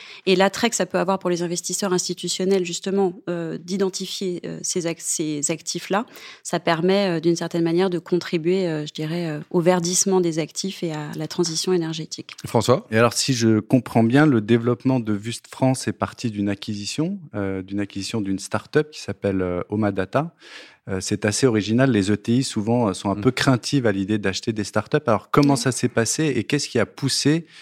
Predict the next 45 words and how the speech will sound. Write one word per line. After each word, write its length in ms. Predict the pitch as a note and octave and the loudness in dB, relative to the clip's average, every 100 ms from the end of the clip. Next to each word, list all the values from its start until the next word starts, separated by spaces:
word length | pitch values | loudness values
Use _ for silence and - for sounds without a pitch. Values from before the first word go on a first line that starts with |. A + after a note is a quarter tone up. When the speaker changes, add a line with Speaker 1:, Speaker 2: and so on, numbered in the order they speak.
| - _ | -20 _
Speaker 3:
euh, 100 | G#2 | -4
cette 300 | G2+ - G#2 | -2 -2 0
entreprise, 640 | G#2+ - A2 - - A2 G2 | -2 -2 -6 -4 -2 0 2
euh, 240 | F#2+ F#2 | 0 0
su-, 220 | F2+ - | -4 -8
suisse 520 | - - E3 - - - | -4 0 0 -2 -6 -4
à, 480 | G#2 G2+ F#2+ F#2+ F#2+ | 0 2 2 2 0
à 120 | G2 | -2
s'intéresser 520 | - A2 G#2+ G#2 - | 0 0 2 2 2
à 20 | |
une 60 | B2 | 0
start-up 440 | - A2+ - G#2+ | 2 -2 -2 -6
française 480 | - G#2+ - A#2 G#2 F#2 | -2 -4 -2 -2 -4 -10
et 80 | |
pourquoi ? 500 | - - - G#2+ - _ - - | -10 -12 -6 -8 -8 _ -12 -8
Speaker 1:
Mm. 60 | B3 - - - - - | -8 -10 -20 -20 -20 -16
C'est 160 | - A3 | -2 0
une 60 | |
très 120 | G#3 | 2
bonne 140 | A3+ A#3+ | 0 2
question. 420 | A3+ - A#3 C#4 - | -2 -2 -2 -2 -2
Effectivement, 840 | G#3 G#3+ A3+ - A3+ A#3 B3 C4 A#3 | -2 0 -2 -2 2 4 4 4 4
euh, 380 | G3+ G3 F#3+ F3+ | 4 4 0 -2
il 100 | G3 | 0
y 40 | G#3+ | 2
a 20 | |
eu 60 | |
une 100 | A3 | 2
collaboration 720 | G#3 A#3+ A3+ A3+ G#3+ - G#3+ D4 | 4 4 4 4 2 2 0 -2
sur 220 | - F#3 | -4 2
un 80 | F#3 | 2
projet. 480 | - - F#3+ F3 - - - - - | 2 -4 -2 -2 -4 -16 -20 -10 -2
Donc, 240 | F#3 - | 0 4
euh, 280 | F3+ E3+ E3+ | 4 4 4
le 360 | F3 F#3 - - | 4 4 2 0
groupe 220 | F3+ F3+ | -4 -4
suisse, 400 | - G#3 - F3 | -2 0 2 2
euh, 180 | E3 - | 0 -2
Wüst 200 | F3 - | -4 0
Partner, 440 | E3+ - G3+ G3 F3+ | 0 4 4 4 2
euh, 540 | D#3+ D3 D#3 - - - - | 0 0 -2 -2 -6 -10 -8
euh, 100 | - - | -6 -6
a 80 | |
travaillé, 460 | - - E3+ E3+ F3+ | -2 0 2 4 2
euh, 140 | D3+ | 0